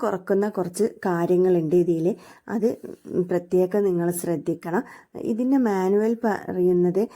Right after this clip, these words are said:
ഡീറ്റെയിൽ ആയിട്ട് പറയുന്നില്ല. മുത്തുകൾ കൊണ്ടുള്ള, ഉം, വിവിധ തര ആഭരണങ്ങൾ എന്നാണ് പറയുന്നത്. പ്ലാസ്റ്റിക് മുത്തുകൾ കൊണ്ടുള്ള വിവിധ തര ആഭരണങ്ങൾ എന്ന് മാത്രമാണ് ഇതിൻ്റെ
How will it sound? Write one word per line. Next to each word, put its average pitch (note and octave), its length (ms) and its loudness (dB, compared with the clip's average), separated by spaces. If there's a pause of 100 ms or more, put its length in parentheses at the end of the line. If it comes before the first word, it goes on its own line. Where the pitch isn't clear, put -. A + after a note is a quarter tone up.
(380)
ഡീറ്റെയിൽ F#3 480 0
ആയിട്ട് G3+ 320 0
പറയുന്നില്ല. F3 720 2
മുത്തുകൾ G3 440 0 (140)
കൊണ്ടുള്ള, F#3 400 2 (500)
ഉം, F3 140 0 (140)
വിവിധ F#3 260 2 (140)
തര F#3 120 0 (280)
ആഭരണങ്ങൾ F#3 720 0 (100)
എന്നാണ് E3 340 -2 (100)
പറയുന്നത്. E3+ 420 -2
പ്ലാസ്റ്റിക് E3+ 600 -6
മുത്തുകൾ F3+ 360 0 (100)
കൊണ്ടുള്ള F3 380 0 (420)
വിവിധ F3 260 2 (140)
തര F3+ 100 -2 (280)
ആഭരണങ്ങൾ F3 580 -2 (120)
എന്ന് E3+ 180 2 (100)
മാത്രമാണ് D#3+ 600 -4 (320)
ഇതിൻ്റെ F3 260 0